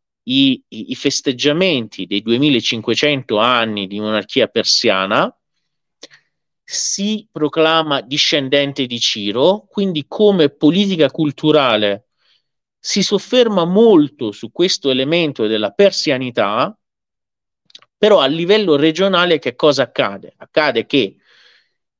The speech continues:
i vicini, visto che il gendarme degli Stati Uniti sì, lo temono, lo rispettano, ma per timore, no?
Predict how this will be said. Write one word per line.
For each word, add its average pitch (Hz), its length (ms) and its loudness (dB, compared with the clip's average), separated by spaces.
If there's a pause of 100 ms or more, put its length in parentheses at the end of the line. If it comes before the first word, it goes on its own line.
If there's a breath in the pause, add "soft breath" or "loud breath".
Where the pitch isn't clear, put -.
(140)
i 147 80 4
vicini, 190 840 0
visto 135 400 -2
che - 120 -2
il 127 220 0
gendarme 135 680 0
degli 123 240 -2
Stati 127 360 -2
Uniti 135 480 -2
sì, - 460 -2
lo 120 220 -2
temono, 113 920 -2
lo 123 140 0
rispettano, 165 920 -2
ma 131 180 -2
per 135 200 -2
timore, 120 720 0
no? 143 300 -2